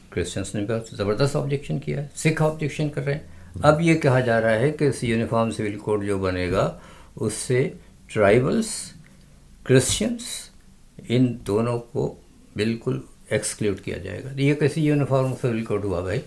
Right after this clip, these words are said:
Speaker 2: मतलब ये कि ट्राइबल्स को, हाँ, ये भी सुनने में आ रहा है। उसकी वजह ये है कि मैंने देखा कि कुछ पार्टियों की तरफ से, बाकायदगी से बीजेपी की जो हुक्मरान पार्टी है, सत्ताधारी है, उनकी तरफ से बार-बार कुछ लोग ये कह रहे हैं कि साहब, ये ट्राइबल्स का बड़ा ख्याल रखा जाना चाहिए, और ख़ास तौर पे मणिपुर वगैरह में जो कुछ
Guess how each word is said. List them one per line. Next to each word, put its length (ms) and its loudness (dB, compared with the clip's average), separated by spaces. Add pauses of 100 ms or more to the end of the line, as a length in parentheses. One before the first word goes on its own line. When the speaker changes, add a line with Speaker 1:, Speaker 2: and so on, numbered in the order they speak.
(880)
Speaker 2:
मतलब 260 4
ये 80 4
कि 100 6
ट्राइबल्स 460 4
को, 180 2
हाँ, 240 6
ये 140 8
भी 100 8
सुनने 280 4
में 100 8
आ 40 8
रहा 120 6
है। 60 6
उसकी 200 0
वजह 180 4
ये 100 6
है 80 4
कि 120 0
मैंने 240 2
देखा 380 2
कि 160 -4
कुछ 260 -2
पार्टियों 480 0
की 160 -8
तरफ 140 0
से, 60 -4
बाकायदगी 480 2
से 100 0
बीजेपी 460 0
की 80 2
जो 200 4
हुक्मरान 580 2
पार्टी 280 2
है, 100 -2
सत्ताधारी 540 -2
है, 160 -2 (460)
उनकी 220 -4
तरफ 200 0
से 100 -2
बार-बार 340 4
कुछ 300 2
लोग 160 2
ये 160 2
कह 240 2
रहे 120 4
हैं 120 2
कि 80 -4
साहब, 140 2
ये 60 2
ट्राइबल्स 440 2
का 120 -4
बड़ा 120 0
ख्याल 300 -2
रखा 220 -4
जाना 220 -2
चाहिए, 220 -6
और 80 0
ख़ास 240 0
तौर 80 0
पे 120 -6
मणिपुर 380 -2
वगैरह 320 -4
में 120 -6
जो 100 -8
कुछ 240 -16